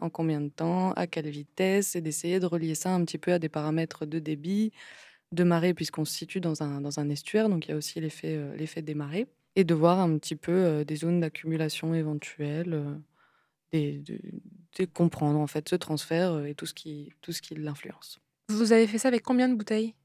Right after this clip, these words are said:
Speaker 1: On a fait trente-six trajectoires au total.
Speaker 2: Alors, sur le site de l'Université Gustave Eiffel, il y a une page avec un plan de Nantes et deux petits points qui se déplacent. Un jaune et un noir. Donc, euh, ces deux déchets qui ont été lâchés au même endroit, si je me trompe pas. La balise noire correspond à un déchet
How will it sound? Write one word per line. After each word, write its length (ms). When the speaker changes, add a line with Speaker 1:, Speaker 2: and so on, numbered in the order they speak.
Speaker 1:
On 80
a 60
fait 100
trente-six 640
trajectoires 480
au 60
total. 240
Speaker 2:
Alors, 140
sur 120
le 40
site 200
de 80
l'Université 480
Gustave 240
Eiffel, 240
il 40
y 40
a 20
une 140
page 240
avec 240
un 80
plan 240
de 100
Nantes 360
et 60
deux 120
petits 180
points 240
qui 120
se 60
déplacent. 500
Un 260
jaune 260
et 60
un 100
noir. 460
Donc, 320
euh, 220
ces 140
deux 120
déchets 280
qui 80
ont 20
été 140
lâchés 240
au 40
même 300
endroit, 300
si 260
je 100
me 80
trompe 280
pas. 160
La 80
balise 240
noire 180
correspond 420
à 40
un 80
déchet 300